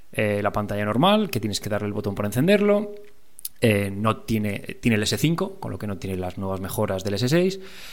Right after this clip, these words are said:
y el resto es igual, eh, mismo sensor que el Series cinco, misma caja que el Series cinco,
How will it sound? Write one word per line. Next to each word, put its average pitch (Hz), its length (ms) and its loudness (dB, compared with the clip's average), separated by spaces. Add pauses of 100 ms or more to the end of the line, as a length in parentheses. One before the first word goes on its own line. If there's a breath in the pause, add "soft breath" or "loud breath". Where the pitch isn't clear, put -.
(300 loud breath)
y 143 180 6
el 135 120 6
resto 165 320 0
es - 80 -2
igual, 135 400 2
eh, 107 420 0
mismo 117 400 4
sensor 117 420 0
que 117 100 0
el 117 100 2
Series 123 340 2
cinco, 190 400 2
misma 113 320 2
caja 113 260 -2
que 120 60 -4
el 113 80 0
Series 120 280 0
cinco, 175 440 2